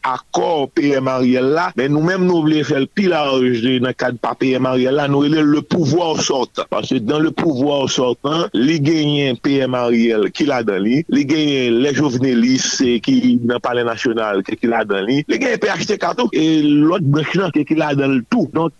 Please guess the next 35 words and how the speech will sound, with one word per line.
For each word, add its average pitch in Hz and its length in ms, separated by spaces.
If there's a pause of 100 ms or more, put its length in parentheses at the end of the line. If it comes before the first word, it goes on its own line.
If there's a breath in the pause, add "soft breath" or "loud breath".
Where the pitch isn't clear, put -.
euh, 165 200
c'est - 260
le 196 220
grand 165 480
compromis 160 760
historique 139 800 (140)
que 139 160
je 131 100
ne, 127 140
je 120 120
dis 110 340
à, 127 220
dans 123 200 (100)
R 120 200
D 117 140
N 110 180
P, 135 340
nous 120 380
proposer 117 1040
nation. 90 680
Et 123 160
c'est - 280
dans 127 200
route 131 260
ça 127 400
que - 120
nous 117 240
prenons 110 380
nous-mêmes. 98 280
Cependant, 131 400 (120)
si 123 180
rapport 180 380
de 165 100
force - 420
yo 143 260